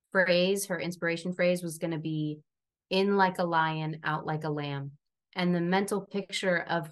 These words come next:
her going in like a lion and coming out like a lamb, it pushed her through labor. And even now it's carrying her through postpartum. So if you can focus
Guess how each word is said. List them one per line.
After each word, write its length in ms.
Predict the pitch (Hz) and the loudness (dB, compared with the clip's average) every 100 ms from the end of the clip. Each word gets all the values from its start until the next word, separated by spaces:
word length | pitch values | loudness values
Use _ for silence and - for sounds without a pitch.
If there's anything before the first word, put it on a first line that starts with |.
| - | 0
her 480 | 175 170 160 160 160 _ _ _ _ _ _ _ _ _ - 156 | 2 2 0 -4 -8 _ _ _ _ _ _ _ _ _ -12 -10
going 420 | 156 196 202 214 220 | 0 2 4 4 4
in 220 | 226 220 | 2 2
like 260 | 202 190 | 2 0
a 100 | 190 | -4
lion 680 | 170 165 170 170 160 147 151 165 | -4 -2 -2 -2 -2 -4 -6 -4
and 360 | 160 156 156 | -4 -2 -6
coming 400 | - 185 196 185 | -6 -4 -2 0
out 240 | 170 170 - | -2 -4 -2
like 220 | 165 160 | -4 -4
a 60 | |
lamb, 520 | 160 156 151 165 180 - _ _ | -6 -4 -4 -2 -4 -6 _ _
it 140 | 185 - _ | -16 -16 _
pushed 400 | - 202 190 - | -6 -4 -4 -4
her 180 | 196 185 | -2 -2
through 320 | 180 175 170 | -2 -6 -2
labor. 540 | 156 156 156 151 151 - _ _ _ - | 0 0 0 -2 -2 -8 _ _ _ -2
And 200 | 180 175 | 0 0
even 400 | 180 190 185 175 | 0 0 2 2
now 280 | 165 165 160 | 2 2 0
it's 160 | 156 156 | -2 -8
carrying 600 | - 165 160 170 165 160 | -8 -6 -4 -4 -4 -2
her 220 | 160 156 | -2 -2
through 240 | 160 156 | -4 -8
postpartum. 640 | 156 156 156 - 160 156 151 | -4 -6 -6 -6 -4 -2 -4
So 200 | 160 156 | -4 -6
if 120 | 156 | -4
you 100 | 185 | -6
can 340 | 180 165 160 - _ _ _ _ - | -4 -4 -6 -14 _ _ _ _ 0
focus 720 | 185 185 170 156 156 - - | 2 2 0 -2 -2 -4 -8